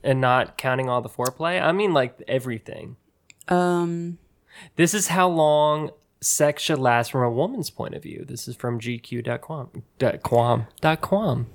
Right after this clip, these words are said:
Speaker 1: Michelle Kwan. Um, thirty-four minutes. That's how they say, exactly thirty-four minutes.
Speaker 2: I don't know if I trust G Q, but
Speaker 1: Desirable penetration is seven to thirteen minutes.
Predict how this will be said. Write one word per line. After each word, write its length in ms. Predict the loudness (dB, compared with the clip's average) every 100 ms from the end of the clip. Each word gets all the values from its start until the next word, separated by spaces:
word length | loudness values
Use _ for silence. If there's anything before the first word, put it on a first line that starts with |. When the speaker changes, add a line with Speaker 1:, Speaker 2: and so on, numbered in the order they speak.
| -20 -18 -16 -4
Speaker 1:
Michelle 320 | -2 0 0
Kwan. 420 | 0 -4 -4 -6 -8 _ -20 -18 -2
Um, 400 | 2 4 4 2 -6 _ _
thirty-four 400 | 2 2 4 2
minutes. 520 | 4 0 -4 -8 -8 -10 _ _ _ _ _ _
That's 260 | 0 0 2
how 160 | 0 2
they 200 | 0 -2
say, 220 | -2 0
exactly 380 | 0 0 0 0
thirty-four 380 | 0 -2 -2 -4
minutes. 400 | -4 -8 -12 -20 _ _ _ _ -12 -8
Speaker 2:
I 20 |
don't 160 | -4 0
know 100 | 0
if 120 | 4
I 80 | 2
trust 420 | 2 0 0 -2
G 160 | -6 -8 -10
Q, 380 | -8 -6 -4 0
but 60 |
Speaker 1:
Desirable 640 | 0 2 2 4 4 2
penetration 840 | 0 0 0 2 0 0 0 0 0
is 220 | -4 -2
seven 260 | 0 0 0
to 80 |
thirteen 640 | -2 2 2 0 -8 -6 -4
minutes. 580 | -4 -8 -8 -4 -4